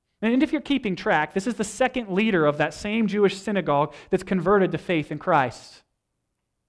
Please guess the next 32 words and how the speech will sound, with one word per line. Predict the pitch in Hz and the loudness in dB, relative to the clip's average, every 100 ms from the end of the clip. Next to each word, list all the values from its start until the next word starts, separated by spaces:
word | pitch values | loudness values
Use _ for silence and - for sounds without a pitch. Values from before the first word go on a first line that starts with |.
| _ | _
You | |
have | 139 | -10
Crispus, | - 208 - 131 - - _ _ _ | -2 -4 -2 -6 -6 -18 _ _ _
leader | 160 185 | 2 4
of | 180 | 4
the | |
synagogue, | 160 185 156 139 107 117 _ _ _ | 0 -4 -4 -4 -4 -10 _ _ _
drives | 160 151 170 | 2 2 2
Paul | - 185 170 | -2 -2 0
out. | 165 139 - _ _ _ | 0 -2 -4 _ _ _
Paul | - 143 | -6 -4
takes | 165 160 170 | -4 -6 -6
up | 160 | -6
shop | - 160 180 | -4 -4 -4
next | 160 - | -10 -8
door. | 160 165 165 _ _ _ _ | -4 -4 -4 _ _ _ _
Crispus | 180 185 123 - | -4 -2 -8 -8
becomes | 143 147 | -6 -6
a | 139 | -6
Christian. | - 147 - 113 - _ _ _ | -6 -6 -8 -14 -14 _ _ _
This | 185 220 | 2 2
guy | - 180 139 - - | 4 2 2 -2 -8
is | 156 | -6
leading | 156 214 262 269 | 2 4 6 6
the | 233 | 4
charge | 233 - 254 254 233 | 0 2 4 6 4
against | 220 226 - | 0 -2 -2
Paul, | 240 240 208 147 - _ _ _ _ _ _ _ _ | 0 2 4 2 -6 _ _ _ _ _ _ _ _
becomes | - 180 170 | -8 -4 -4
a | - | -6
Christian. | 175 160 - 120 _ _ _ _ _ _ _ _ _ _ _ _ _ _ _ _ _ _ _ _ _ _ _ _ _ | -8 -8 -10 -16 _ _ _ _ _ _ _ _ _ _ _ _ _ _ _ _ _ _ _ _ _ _ _ _ _
Sosthenes | - 247 240 - 190 147 147 180 - - - | 0 0 0 0 0 0 0 -2 -6 -14 -16